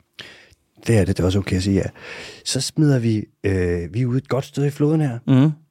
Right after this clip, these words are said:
Speaker 1: Vi smider nettet ud. Siger sådan her.
Speaker 2: Er det, er det mi-, er det mit eller dit net?
Speaker 1: Det er vores net.
Speaker 2: Det er vores net.
Speaker 1: Vi er fi-, vi har et lille fiskerforetagende.
Speaker 2: Mhm.
Speaker 1: Vi er meget lille, meget bæredygtigt.
Speaker 2: Deler det imellem os. Et slags internet.
Speaker 1: Vi kører en tres fyrre.
Speaker 2: Mhm.
Speaker 1: Og det er tres til dig og fyrre til mig, fordi at jeg kan leve på en sten.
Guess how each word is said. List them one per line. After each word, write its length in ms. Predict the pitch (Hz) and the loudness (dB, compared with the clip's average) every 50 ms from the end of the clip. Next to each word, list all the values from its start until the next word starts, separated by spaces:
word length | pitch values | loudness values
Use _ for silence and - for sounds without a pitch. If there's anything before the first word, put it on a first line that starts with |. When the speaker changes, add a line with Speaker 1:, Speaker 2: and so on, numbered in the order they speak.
| _ _ _ _ _ _ _ - | _ _ _ _ _ _ _ -8
Speaker 1:
Vi 60 | 107 107 | -6 -6
smider 260 | - - 117 104 98 | -4 -2 -2 0 0
nettet 340 | 95 92 95 98 110 107 98 | 0 0 0 0 -2 -2 -4
ud. 120 | 92 - - _ _ _ _ _ _ _ _ _ _ _ _ _ _ _ _ _ _ _ _ _ _ _ _ _ - | -4 -6 -8 _ _ _ _ _ _ _ _ _ _ _ _ _ _ _ _ _ _ _ _ _ _ _ _ _ -12
Siger 140 | - 107 92 | -10 -10 -10
sådan 100 | 87 92 - | -10 -12 -14
her. 40 | - _ _ _ - | -16 _ _ _ 0
Speaker 2:
Er 40 | 143 | 2
det, 180 | 123 120 - 110 | 2 4 4 4
er 40 | 120 | 2
det 80 | 123 127 135 | 4 4 2
mi-, 140 | 147 143 - | 2 0 0
er 60 | 131 120 | 0 2
det 80 | 117 | 4
mit 140 | 123 143 156 | 4 2 2
eller 140 | 165 131 123 | 2 0 0
dit 180 | - 156 147 | 0 0 0
net? 140 | 143 139 147 - - - - - - _ _ _ - | 0 -4 -4 -6 -14 -20 -20 -20 -20 _ _ _ -6
Speaker 1:
Det 140 | 98 92 92 | -4 -2 -2
er 40 | 85 | 0
vores 300 | 92 85 90 113 - - | 0 -2 -2 -4 -8 -10
net. 100 | - - | -2 -2
Speaker 2:
Det 60 | 127 | 0
er 40 | 107 | 2
vores 220 | 113 127 135 - | 2 2 2 0
net. 160 | 113 98 95 | -2 -2 -2
Speaker 1:
Vi 120 | 98 95 90 | -2 -4 -4
er 120 | 85 85 | -4 -4
fi-, 200 | 80 - - 92 | -6 -6 -8 -4
vi 80 | 98 95 | -2 -2
har 100 | 92 98 | -2 -2
et 60 | 95 | -2
lille 100 | 104 107 | -2 -4
fiskerforetagende. 760 | - - 104 92 - - 113 - 101 98 92 - 92 - 101 95 | -2 -2 -4 -4 -2 -4 -4 -2 0 0 0 -2 -4 -6 -8 -8
Speaker 2:
Mhm. 80 | - | -4
Speaker 1:
Vi 40 | 104 | -2
er 20 | |
meget 180 | 107 117 143 147 | 0 2 2 2
lille, 180 | 127 110 110 113 | 2 0 2 2
meget 160 | 113 117 - | 0 0 0
bæredygtigt. 320 | 85 90 87 90 98 - | -2 -4 -4 -6 -2 0
Speaker 2:
Deler 160 | 147 143 147 | 0 0 2
det 80 | 139 131 | 2 2
imellem 280 | 117 113 131 - 139 127 | 2 2 0 0 0 -4
os. 140 | 107 - - | -4 -4 -6
Et 80 | 123 - | -8 -4
slags 240 | - 113 101 - - - | -2 -2 -2 -4 -2 -2
internet. 440 | 135 147 - 151 120 95 90 - _ _ _ - | -2 0 0 0 -2 -2 -2 -6 _ _ _ -14
Speaker 1:
Vi 60 | 101 | -12
kører 160 | - - 110 117 | -4 -2 -2 -2
en 80 | 117 | -2
tres 280 | - - - 117 120 - | -4 -4 -6 -6 -6 -4
fyrre. 240 | - 95 87 95 95 _ _ _ - | -6 -4 -4 -4 -4 _ _ _ 0
Speaker 2:
Mhm. 220 | 123 113 107 117 123 _ _ _ _ _ _ _ _ _ - - | 0 2 2 0 -2 _ _ _ _ _ _ _ _ _ -12 -10
Speaker 1:
Og 100 | 90 - | -4 -4
det 60 | 104 | -4
er 40 | - | -4
tres 240 | - - 98 92 | -2 -4 -4 -4
til 120 | - 107 - | -4 -8 -6
dig 180 | 82 76 87 | -6 -6 -6
og 80 | 92 87 | -6 -6
fyrre 200 | - 87 85 92 | -6 -6 -6 -6
til 120 | - - | -6 -8
mig, 180 | 85 - 92 92 | -14 -12 -12 -14
fordi 200 | - - - 90 | -14 -12 -10 -8
at 140 | 87 82 - | -8 -6 -6
jeg 100 | 87 - | -6 -6
kan 80 | - | -4
leve 120 | 90 87 87 | -4 -4 -4
på 100 | - 101 | -4 -4
en 60 | 98 | -6
sten. 200 | - - 67 | -6 -8 -10